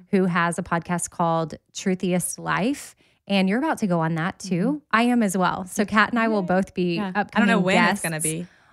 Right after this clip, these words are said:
Speaker 1: on Lisa's
Speaker 2: Yeah.
Speaker 1: podcast, The Truthiest Life, which y'all should subscribe, rate, and review to that podcast too.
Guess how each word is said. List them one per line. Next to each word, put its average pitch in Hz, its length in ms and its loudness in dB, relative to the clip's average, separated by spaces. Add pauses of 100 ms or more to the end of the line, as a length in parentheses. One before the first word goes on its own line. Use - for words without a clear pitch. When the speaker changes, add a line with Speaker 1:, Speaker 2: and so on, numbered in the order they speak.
(220)
Speaker 1:
on 185 400 4
Lisa's 180 680 -2
Speaker 2:
Yeah. - 480 -2
Speaker 1:
podcast, 165 320 0
The 175 100 -6
Truthiest 165 480 -4
Life, 160 440 -4 (280)
which 180 180 -2
y'all 175 120 2
should 175 300 -6
subscribe, 185 480 -4
rate, - 160 -4
and - 80 -4
review 247 240 -2
to 247 140 -4
that 277 200 2
podcast 294 480 0
too. 311 300 0